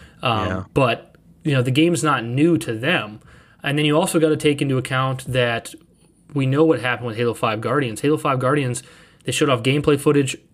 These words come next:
Speaker 1: about a year in advance. They had a beta, uh, a little less than a year in advance. You know, tons of press release, tons of con-, commercials and podcasts, build up, everything.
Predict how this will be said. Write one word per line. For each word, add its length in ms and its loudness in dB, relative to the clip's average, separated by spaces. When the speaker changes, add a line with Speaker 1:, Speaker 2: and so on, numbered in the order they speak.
Speaker 1:
about 240 0
a 40 0
year 260 2
in 60 0
advance. 480 -2
They 160 0
had 120 -6
a 40 -4
beta, 300 2
uh, 340 0
a 160 2
little 220 0
less 240 2
than 100 -4
a 20 -2
year 140 -2
in 80 -2
advance. 420 0
You 100 -4
know, 100 -2
tons 480 0
of 180 -2
press 340 0
release, 480 2
tons 380 0
of 260 -6
con-, 200 -4
commercials 600 2
and 260 -6
podcasts, 680 0
build 240 6
up, 160 -2
everything. 680 0